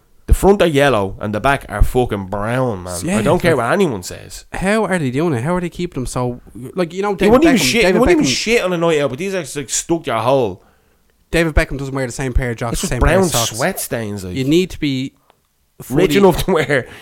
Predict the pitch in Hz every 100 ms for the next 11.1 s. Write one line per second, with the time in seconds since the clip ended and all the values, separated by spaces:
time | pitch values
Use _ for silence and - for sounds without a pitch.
0 | - 123 175 226 190 175 175 143 135 -
1 | - - 131 131 120 135 139 135 127 127
2 | 120 123 123 123 113 _ _ - 226 220
3 | 190 214 139 - 117 117 131 - 131 -
4 | 160 156 180 156 156 151 123 123 147 127
5 | 117 127 127 120 127 - _ _ _ _
6 | 120 110 113 110 _ _ - - 160 135
7 | - 135 131 127 135 120 143 139 151 156
8 | - - 160 156 143 160 165 147 - 147
9 | 160 147 180 175 160 165 - 160 139 175
10 | 180 117 - 120 156 143 135 160 185 127